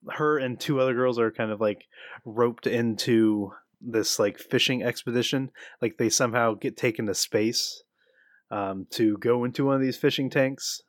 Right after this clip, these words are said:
having, you know, no experience whatsoever. And obviously things go really bad. Um, uh, the two other girls that, uh, she goes up with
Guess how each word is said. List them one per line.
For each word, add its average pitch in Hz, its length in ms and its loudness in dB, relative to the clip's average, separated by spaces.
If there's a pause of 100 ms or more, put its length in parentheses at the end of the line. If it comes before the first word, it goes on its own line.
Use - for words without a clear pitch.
(140)
having, 107 560 0
you 113 140 -4
know, 101 100 0
no 117 320 2
experience 110 500 -2
whatsoever. 113 600 0 (540)
And 110 120 -4
obviously 107 440 0
things 107 280 -4
go 110 120 2
really 104 260 2
bad. 98 380 0 (280)
Um, 95 500 -6 (1300)
uh, 107 200 0
the 101 120 -2
two 123 240 2
other 107 140 2
girls 107 320 2
that, 107 220 2 (800)
uh, 110 260 0
she 110 340 2
goes 110 280 2
up - 280 -2
with 107 260 0